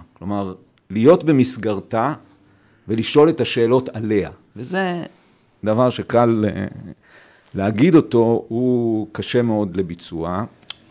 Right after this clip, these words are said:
הוא בין השאר קשה לביצוע כי העניין הפרופסיונלי, אה,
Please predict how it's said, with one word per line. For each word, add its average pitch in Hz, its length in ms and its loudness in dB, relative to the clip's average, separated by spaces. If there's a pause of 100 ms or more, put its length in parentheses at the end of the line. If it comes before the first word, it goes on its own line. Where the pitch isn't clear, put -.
(100)
הוא 95 180 -6
בין 147 180 4
השאר 147 220 2
קשה 123 280 -2
לביצוע 123 580 0 (100)
כי 95 500 -4 (2250)
העניין 95 2000 -2
הפרופסיונלי, 113 960 0 (1600)
אה, 98 60 -10